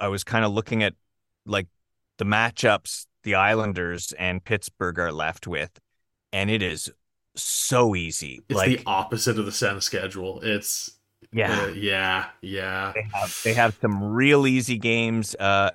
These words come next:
Speaker 1: and, and right now it's, it's Ottawa or Washington probably have the hardest matchups remaining.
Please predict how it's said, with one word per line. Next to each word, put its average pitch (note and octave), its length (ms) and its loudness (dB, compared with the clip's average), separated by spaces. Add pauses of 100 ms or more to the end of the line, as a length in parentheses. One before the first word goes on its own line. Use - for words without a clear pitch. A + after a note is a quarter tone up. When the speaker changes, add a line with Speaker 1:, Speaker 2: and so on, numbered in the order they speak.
(140)
Speaker 1:
and, G#2+ 240 2
and A#2+ 260 2
right C3 240 2
now D3 160 2
it's, C#3+ 220 0
it's - 320 -6 (300)
Ottawa E3+ 440 6
or C#3+ 160 8
Washington A2 840 0 (420)
probably A2 520 4
have G2+ 460 2
the G2 280 -6
hardest G#2 760 0
matchups F#2 720 -2
remaining. F2 600 -4